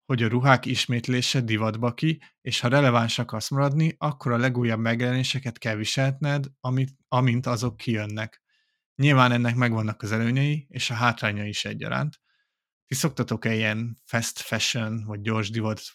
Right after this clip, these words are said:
boltokban vásárolni, illetve milyen időközönként szoktatok vásárolni ruhát?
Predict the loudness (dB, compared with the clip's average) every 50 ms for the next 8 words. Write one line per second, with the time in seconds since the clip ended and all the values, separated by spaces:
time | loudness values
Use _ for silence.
0 | _ _ _ -10 -6 -2 -2 -2 0 0 -2 -2 0 0 0 0 0 0 0 0
1 | -2 -2 0 0 0 0 -2 -2 -4 -4 -2 -2 -2 -2 -2 -4 -6 -4 -4 -4
2 | -2 -2 -4 -6 _ -6 -2 0 0 0 0 -2 -6 -6 -6 -4 -4 -4 -4 -6
3 | -6 -6 -6 -6 -6 -6 -6 -6 -8 -8 -8 -10 -14 -16 -16 -12 -14 -14 _ -14
4 | -18 -16 -16 -14 _ -6 -6 -6 -6 -6 -8 -8 -8 -8 -8 -8 -8 -8 -8 -6
5 | -6 -6 -6 -6 -8 -14 -20 _